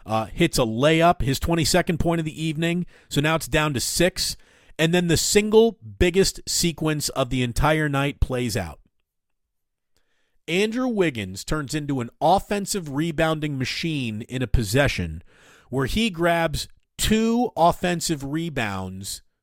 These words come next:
around three, two of them being wide open brand threes, three missed threes.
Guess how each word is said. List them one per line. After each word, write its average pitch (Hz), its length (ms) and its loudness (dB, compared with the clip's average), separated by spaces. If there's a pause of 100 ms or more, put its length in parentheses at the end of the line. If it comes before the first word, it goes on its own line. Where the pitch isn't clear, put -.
(960)
around 139 920 0 (320)
three, 196 1000 -4 (1040)
two 240 240 6
of 156 100 2
them 123 380 -4 (180)
being 123 500 -4
wide 185 560 2
open 151 440 0
brand 131 560 -4
threes, 95 720 -8 (540)
three 220 720 0
missed 151 540 -2 (100)
threes. 92 840 -6